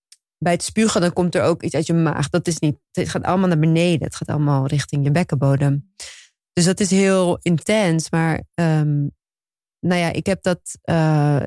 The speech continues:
ik heb, eh, zo'n hypnobirthing cursus gedaan. Adriaan, mijn man, die heeft, eh, heel veel ook ingelezen. Dus die was ook,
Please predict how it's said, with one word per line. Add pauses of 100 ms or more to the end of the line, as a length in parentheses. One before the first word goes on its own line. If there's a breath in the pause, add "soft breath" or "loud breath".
(160)
ik
heb,
eh,
zo'n
hypnobirthing
cursus
gedaan. (400)
Adriaan,
mijn
man,
die
heeft,
eh,
heel
veel
ook
ingelezen.
Dus
die
was
ook,